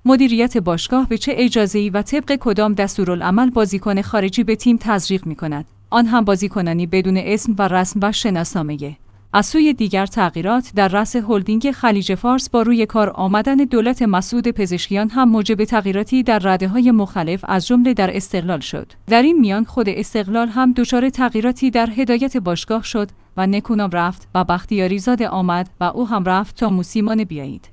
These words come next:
بعد از این تغییرات نوبت تغییر در مدیریت باشگاه بود تا جرنیا به باشگاه آمد و جویباری مدیر عامل تیم شد.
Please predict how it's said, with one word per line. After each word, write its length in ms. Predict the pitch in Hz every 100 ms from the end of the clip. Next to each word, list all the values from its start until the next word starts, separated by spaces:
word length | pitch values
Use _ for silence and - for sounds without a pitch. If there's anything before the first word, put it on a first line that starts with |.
| -
بعد 200 | 247 277
از 140 | 277
این 100 | 277
تغییرات 560 | 240 196 190 220 233 214
نوبت 380 | 196 185 233
تغییر 480 | 254 247 220 214 269
در 240 | 247 220 208
مدیریت 520 | 196 190 196 226 254
باشگاه 520 | 190 185 - 208 196
بود 140 | 226
تا 160 | 226 220
جرنیا 420 | 202 214 214 247
به 120 | 254
باشگاه 460 | 202 175 - 220 220
آمد 400 | 196 175 185 208 - - -
و 80 |
جویباری 460 | 190 208 190 202 247
مدیر 360 | 240 226 262 269
عامل 420 | - 208 196 170
تیم 260 | 165 170
شد. 260 | 135 - -